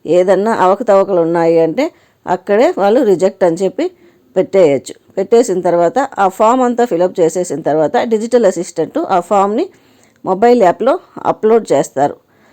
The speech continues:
అప్‌లోడ్ చేసిన తర్వాత అక్కడ పెన్షనర్ ఎవరైతే ఉంటారో వాళ్ళది బయోమెట్రిక్ తీసుకుంటారు. మె-, బయోమెట్రిక్ తీసుకున్న తర్వాత ఈ ఫ-, ఫిల్ చేసిన ఫామ్స్ ఇదంతా కూడా డిఎంహెచ్ఓకి ఇచ్చేస్తారు.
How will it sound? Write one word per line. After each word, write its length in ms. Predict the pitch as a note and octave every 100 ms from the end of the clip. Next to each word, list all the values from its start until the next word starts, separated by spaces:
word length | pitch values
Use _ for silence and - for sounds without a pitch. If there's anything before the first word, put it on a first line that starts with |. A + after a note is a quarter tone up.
| _ -
అప్‌లోడ్ 400 | B2+ - A#3+ G#3+
చేసిన 280 | F3 F3+ E3+
తర్వాత 640 | E3+ E3 F#3+ G#3 C#4 - - _ -
అక్కడ 260 | G3+ A3
పెన్షనర్ 440 | A3+ G#3 G3+ B3 G3
ఎవరైతే 460 | F3 F3 F3+ G3
ఉంటారో 440 | F3+ E3 E3+ A3 F#4 -
వాళ్ళది 480 | F#3 F3+ E3+ E3 - _
బయోమెట్రిక్ 680 | F3+ F3+ F#3+ F3 E3+ B3 B3
తీసుకుంటారు. 580 | E3+ D#3+ - E3 E3 E3 - _ _ _ -
మె-, 240 | F#3+ G3
బయోమెట్రిక్ 640 | F3 F#3 G#3 G#3 F#3+ F#3 F3+
తీసుకున్న 400 | F#3 - F#3+ F3+
తర్వాత 680 | E3+ E3+ F3+ F3+ G#3+ D#3 A3 _ _ _ _ _ _ _ _
ఈ 160 | A#3 F#3+
ఫ-, 280 | - B3+ F#3+
ఫిల్ 300 | - A#3+ A#3+
చేసిన 320 | A#3+ A3 A3
ఫామ్స్ 520 | G#3+ A3 A3 A#3 D4 C#4
ఇదంతా 380 | A3+ G#3+ F#3
కూడా 180 | F3+ G3+
డిఎంహెచ్ఓకి 800 | A#3+ F#3+ A3 A#3 G#3+ F#3 F#3 F#3
ఇచ్చేస్తారు. 600 | D#3 F3+ F3 - D3 C#4+